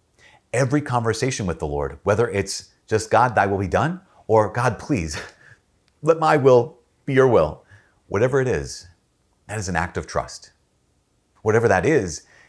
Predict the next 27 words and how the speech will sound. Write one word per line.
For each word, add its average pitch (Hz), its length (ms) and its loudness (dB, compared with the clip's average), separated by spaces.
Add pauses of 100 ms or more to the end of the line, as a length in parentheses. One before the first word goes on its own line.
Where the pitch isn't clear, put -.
(320)
it 107 120 -6
is 104 100 -4
an 104 60 -4
act 101 400 -6
deepening 104 640 -6 (120)
our 98 120 0
relationship 87 760 -6 (100)
with - 380 -8
the 82 100 -4
Lord. 73 320 -8 (1300)
It 98 100 -10
takes 120 200 -2
great - 180 2
courage, 85 400 -8 (1040)
great 107 320 0
courage 80 480 -6
to 92 80 -8
reveal 90 320 -6
to 95 100 -12
the 87 100 -2
Lord 82 280 -2
what's 85 140 -10
in 80 80 -6
our 73 100 -4
hearts. - 380 -14 (1120)
It 98 100 -4
also 101 400 -2